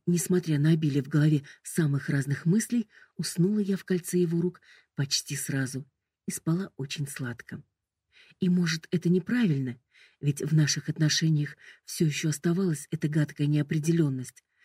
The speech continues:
но я все равно чувствовала себя рядом с Алишером по-настоящему счастливой. И пусть скоро мне придется уехать на Даркар, пусть на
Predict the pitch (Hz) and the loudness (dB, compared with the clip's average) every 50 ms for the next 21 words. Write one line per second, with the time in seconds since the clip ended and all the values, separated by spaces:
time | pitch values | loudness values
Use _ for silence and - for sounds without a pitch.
0 | - - - - _ 185 185 180 190 180 175 - - - 170 170 175 175 190 214 | -20 -20 -20 -8 _ 2 4 4 4 2 0 -2 -6 -2 0 2 4 4 4 2
1 | 208 208 - - 165 165 - - 180 180 190 196 196 - - 185 180 185 185 190 | 2 -2 -2 -2 -2 -2 -2 -4 -2 0 0 0 0 0 0 0 2 2 2 2
2 | 185 180 180 175 - - 180 180 175 - - 180 175 170 165 170 - _ - - | 0 0 -2 -4 -2 -2 0 0 2 2 2 0 0 0 -2 -4 -4 _ -20 -20
3 | - - _ _ - 160 160 156 147 - - 147 139 139 135 131 127 - - 139 | -20 -20 _ _ 4 4 4 4 2 -2 -4 -4 -2 -2 -2 -2 -2 -2 -2 -2
4 | 139 139 - - - 147 - - 135 131 127 117 120 123 - _ _ _ _ _ | -2 -2 -2 -2 -2 -4 -6 -6 -6 -6 -6 -6 -10 -12 -14 _ _ _ _ _
5 | _ _ - 214 208 - 233 226 - - - - - - 196 190 185 170 170 165 | _ _ -2 -2 0 2 0 0 0 -2 -8 -10 -2 0 2 2 4 2 2 2
6 | - 165 156 151 170 165 - 180 - - 190 160 165 156 - 156 - - 165 160 | 0 -2 0 0 0 0 0 -6 -2 0 2 2 2 0 0 -6 -6 -2 0 0
7 | 151 151 151 151 - - 196 202 202 - _ _ _ _ _ _ _ - - - | 2 2 0 -2 -2 -2 -4 -4 -4 -6 _ _ _ _ _ _ _ -20 -20 -20
8 | _ _ _ _ 240 240 - - - - - 190 | _ _ _ _ 0 0 0 0 -2 0 2 4